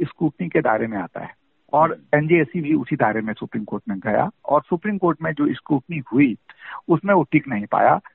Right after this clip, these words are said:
Speaker 1: केंद्र सरकार जो स्टैंड वहां पे लेती रही, उससे के-, सुप्रीम कोर्ट, अ, संतुष्ट नहीं हुआ और एनजेएसी टिक नहीं पाया और, अ, अ, कॉलेजियम सिस्टम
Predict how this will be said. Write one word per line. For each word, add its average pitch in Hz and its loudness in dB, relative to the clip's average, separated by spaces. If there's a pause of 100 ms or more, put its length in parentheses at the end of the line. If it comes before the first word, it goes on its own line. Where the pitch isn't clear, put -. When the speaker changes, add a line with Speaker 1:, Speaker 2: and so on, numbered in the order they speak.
Speaker 1:
केंद्र 190 2
सरकार 160 0
जो 156 0
स्टैंड 143 0
वहां 123 2
पे 131 -2
लेती 120 2
रही, 156 2 (320)
उससे 170 -2
के-, 160 0
सुप्रीम 143 -4
कोर्ट, 135 -2
अ, - -4
संतुष्ट 127 0
नहीं 107 -2
हुआ 113 2 (300)
और 139 4
एनजेएसी 127 0
टिक 131 -6
नहीं 110 -2
पाया 104 2
और, 165 4
अ, - -2
अ, 139 -4
कॉलेजियम 131 0
सिस्टम 110 -6